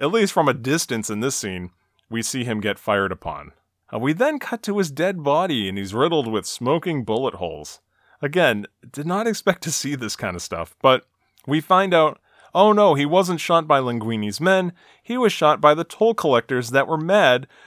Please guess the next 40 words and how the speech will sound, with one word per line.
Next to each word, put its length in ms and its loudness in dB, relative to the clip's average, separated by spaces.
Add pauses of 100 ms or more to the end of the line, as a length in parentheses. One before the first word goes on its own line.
(240)
that 160 0
Cine 420 -4
tried 300 0
to 80 -8
give 260 -2
them 140 -2
a 40 -2
twenty. 580 -4 (340)
So 220 -4
from 200 -6
here 220 0
we 120 2
cut 220 0
to 80 -14
the 100 -4
Oddfather, 760 4 (600)
uh, 200 -16 (120)
brokenhearted, 840 2
speaking 440 -4
at 120 4
a 40 0
meeting 320 0
of 120 0
all 120 2
the 80 -2
families. 720 -2 (280)
He 180 -8
explains 520 -2
how 120 0
Cine 400 -2
is 160 -4
dead 320 0
and 120 -2
his 140 -4
other 220 0
son, 260 -2
Micron, 480 2 (320)
has 220 0
been 260 0
in 180 0